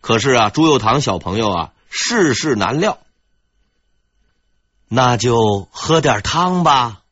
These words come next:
完了，这句没教过。朱佑樘低下头啊，就开始思考标准答案。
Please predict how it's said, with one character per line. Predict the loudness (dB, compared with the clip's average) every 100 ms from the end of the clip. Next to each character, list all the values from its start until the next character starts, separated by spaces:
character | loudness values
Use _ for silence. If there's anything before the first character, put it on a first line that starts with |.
| _ _ _ _ _ _ _ _ _ _ _ _ _ -12
完 | -6 -4
了， | -4 -8 _ _
这 | -2 0 0
句 | -2 -6
没 | -6
教 | -6 -4 -6
过。 | -8 -14 _ _ _ _ _ _ _ _ _ _ _ _ _
朱 | -2 0
佑 | 0
樘 | 0 -2
低 | 0 -2
下 | -2
头 | -4 -2
啊， | 0 -2
就 | -4
开 | -4 -6
始 | -4
思 | -6 -6
考 | -6 -8 -4
标 | -2 0
准 | -2
答 | 0
案。 | 0 -2